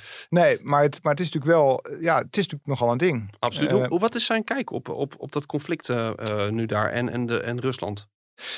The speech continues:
Speaker 1: Ja, nou, hij, eh, heeft daar een hele uitgesproken mening over. En dat, eh, dat heeft, eh, flink, eh, het nieuws gehaald deze week, eh, na mijn interview met, met hem.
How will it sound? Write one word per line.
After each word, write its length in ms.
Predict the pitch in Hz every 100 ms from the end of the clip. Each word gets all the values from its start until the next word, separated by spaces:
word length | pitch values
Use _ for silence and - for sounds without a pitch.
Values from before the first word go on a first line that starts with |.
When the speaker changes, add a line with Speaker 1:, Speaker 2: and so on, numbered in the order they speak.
| - -
Speaker 1:
Ja, 340 | 170 185 127
nou, 280 | 139 160 175 -
hij, 420 | 143 160 156 - _ _
eh, 320 | - 165 147 139
heeft 200 | 160 151
daar 200 | 147 139
een 80 | 143
hele 180 | 165
uitgesproken 500 | 165 196 - 156 131
mening 260 | 127 117 113
over. 240 | 113 -
En 140 | 123 131
dat, 240 | 131 -
eh, 100 | 143
dat 120 | 135
heeft, 260 | 143 131 -
eh, 80 | 135
flink, 440 | - 160 147 -
eh, 240 | 139 135 127
het 120 | 127
nieuws 220 | 139 147 -
gehaald 340 | 127 131 135
deze 300 | - 123 110
week, 260 | 120 127 117
eh, 260 | - 127 120
na 240 | 123 120
mijn 160 | 117 120
interview 320 | 147 - 156
met, 140 | 147
met 140 | - 139
hem. 260 | 143 165